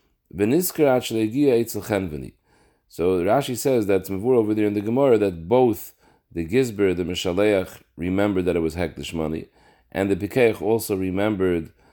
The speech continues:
that it was Hekdesh money. So both of them at this point are Mezidim B'shas, he gives the money to the Chenveni,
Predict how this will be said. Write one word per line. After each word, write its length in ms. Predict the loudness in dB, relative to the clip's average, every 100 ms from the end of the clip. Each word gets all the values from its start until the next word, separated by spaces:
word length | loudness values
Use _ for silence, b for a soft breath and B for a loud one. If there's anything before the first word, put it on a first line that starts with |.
| b _
that 120 | -2
it 40 | 0
was 160 | 0
Hekdesh 440 | -2 -2 -4 -6 -4
money. 340 | -4 -4 -8 b b b
So 180 | -6 -4
both 420 | -2 4 4 4
of 80 | 0
them 160 | 0 0
at 120 | -2
this 180 | -4 -6
point 420 | -6 -2 -2 -4
are 160 | -4 -2
Mezidim 680 | -2 -2 -2 0 0 -2
B'shas, 480 | -4 -2 0 0 -2
he 80 | -4
gives 300 | -2 -2 0
the 80 | -2
money 280 | 0 0 -2
to 120 | -6
the 100 | -6
Chenveni, 720 | -4 -2 -2 -2 -2 -2